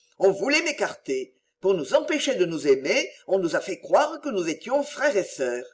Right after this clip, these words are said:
Florent prit les mains de son père, les serra avec force.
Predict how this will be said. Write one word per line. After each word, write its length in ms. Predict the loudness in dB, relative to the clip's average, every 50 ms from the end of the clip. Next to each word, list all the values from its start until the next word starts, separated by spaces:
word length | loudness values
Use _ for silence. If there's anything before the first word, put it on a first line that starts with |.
| _ _ _ _ _ _ _ _ _ _ _ _ _ _ _ _ _ _ _ _ _
Florent 460 | -8 -4 -2 -2 0 0 0 -2 -2
prit 140 | -4 -4 -2
les 100 | -2 -2
mains 200 | -2 -2 -2 -2
de 100 | -4 -4
son 220 | -4 -4 -6 -6
père, 380 | 0 2 6 6 6 6 4 0 -6 -12 -16 _
les 100 | -4 -4
serra 420 | -4 -2 -2 -2 0 2 2 0 0
avec 260 | 0 0 -2 -4 -4
force. 520 | -6 -4 -4 -4 -4 -6 -10 -14 -18 -18